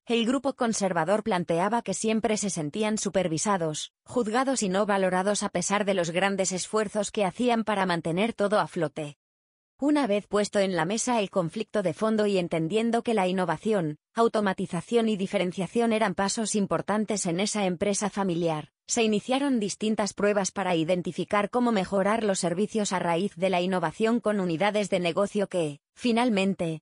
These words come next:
fueron muy rentables. También entendieron el valor de la experiencia, que sirvió de mucho para poder diseñar servicios rentables. Encontraron el valor de la confianza y de la rigidez, principalmente financiera,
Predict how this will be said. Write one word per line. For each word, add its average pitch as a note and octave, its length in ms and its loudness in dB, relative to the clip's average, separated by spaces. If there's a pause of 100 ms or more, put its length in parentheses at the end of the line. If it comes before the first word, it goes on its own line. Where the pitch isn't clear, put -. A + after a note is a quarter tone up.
(160)
fueron C4+ 420 2
muy A3+ 200 0
rentables. D3+ 800 -2 (560)
También A#3 420 2
entendieron A3 640 2
el F#3+ 80 0
valor E3+ 320 2
de G3+ 120 0
la F#3 120 2
experiencia, F3+ 840 -2 (160)
que A#3 120 -2
sirvió A3+ 380 2
de A3+ 100 0
mucho G3+ 320 0
para F#3 240 -2
poder F#3 300 0
diseñar G3 480 0
servicios F#3+ 580 0
rentables. D3+ 720 -2 (600)
Encontraron B3 680 2
el G#3+ 160 2
valor F3+ 300 2
de G#3 100 0
la F#3+ 80 2
confianza G3+ 600 0
y G#3 80 0
de F#3 100 0
la F3 140 0
rigidez, F3 720 -2 (200)
principalmente A3+ 800 2
financiera, F3 800 -2